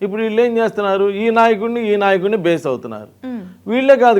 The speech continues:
Speaker 1: కదా నాయకులు, వీళ్ళే కాదు కదా, ఈ ఒక ముఖ్య-, ఇటు అయ్యే ముఖ్యమంత్రి, ఇటు అయ్యే ముఖ్యమంత్రిని తీసుకొని వీళ్ళు ముఖ్యమంత్రి అవుతారు లేదా ముఖ్యమంత్రి అవ్వరు అనేది తె-, ఆ, డిసైడ్ చేసి చెప్తున్నారు. ఈయనకి జాతకం, వీళ్ళిద్దరికి జాతకం బాగుండి ఉండొచ్చు,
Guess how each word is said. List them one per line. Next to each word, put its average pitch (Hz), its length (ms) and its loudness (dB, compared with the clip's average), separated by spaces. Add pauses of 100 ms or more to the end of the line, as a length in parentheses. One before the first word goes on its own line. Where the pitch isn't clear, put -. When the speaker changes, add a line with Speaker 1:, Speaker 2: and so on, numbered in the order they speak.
Speaker 1:
కదా 160 180 2
నాయకులు, 185 380 2
వీళ్ళే 233 320 4
కాదు 180 220 2
కదా, 143 140 -4
ఈ 202 220 -4
ఒక 170 240 -4
ముఖ్య-, 196 320 -4
ఇటు 196 200 0
అయ్యే 214 260 4
ముఖ్యమంత్రి, 202 580 -2
ఇటు 214 100 0
అయ్యే 208 160 4
ముఖ్యమంత్రిని 185 640 -4
తీసుకొని 185 440 -6 (300)
వీళ్ళు 220 180 2
ముఖ్యమంత్రి 220 500 0
అవుతారు 208 360 4
లేదా 240 220 4
ముఖ్యమంత్రి 202 520 0
అవ్వరు 180 260 2
అనేది 214 480 2
తె-, 190 100 -6 (200)
ఆ, 175 160 -2
డిసైడ్ 180 440 2
చేసి 190 220 0
చెప్తున్నారు. 117 460 -6 (1160)
ఈయనకి 247 300 0
జాతకం, 240 340 6
వీళ్ళిద్దరికి 233 500 4
జాతకం 240 400 6
బాగుండి 202 420 6
ఉండొచ్చు, 123 440 -6